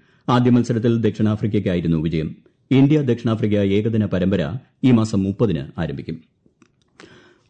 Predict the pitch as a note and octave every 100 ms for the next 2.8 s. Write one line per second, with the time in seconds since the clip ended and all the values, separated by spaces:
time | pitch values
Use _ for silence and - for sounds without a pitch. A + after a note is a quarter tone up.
0 | - G3+ A3+ G#3+ C3+ C3 A2+ A2 A2 G2+
1 | A2 A#2 - A2 G2 G2 G2+ F#2 F#2 F#2+
2 | F2+ E2+ D#2 D2 F2 D#2 D2+